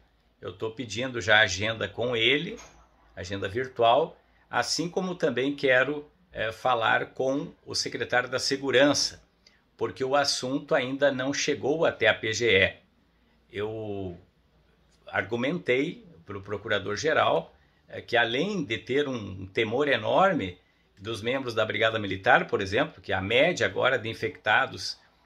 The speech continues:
subiu pra trezentos, já tem o estresse por conta da exposição, imagina cortando, eh, valores substanciais aí pros seus familiares.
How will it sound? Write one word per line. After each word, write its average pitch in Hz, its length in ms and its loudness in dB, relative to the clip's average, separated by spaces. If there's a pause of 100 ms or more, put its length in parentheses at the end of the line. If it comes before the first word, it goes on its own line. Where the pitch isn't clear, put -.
(120)
subiu 120 400 -6
pra 135 160 2
trezentos, 120 960 0 (600)
já 110 200 0
tem 160 280 -2
o 180 80 -4
estresse 131 540 2
por - 200 -4
conta 127 260 -4
da 113 140 2
exposição, 117 540 -2
imagina 165 580 2
cortando, 139 720 -2 (360)
eh, 113 100 -8
valores 123 560 0
substanciais 131 840 2
aí 120 100 4
pros 117 200 -8
seus 120 200 0
familiares. 117 760 -2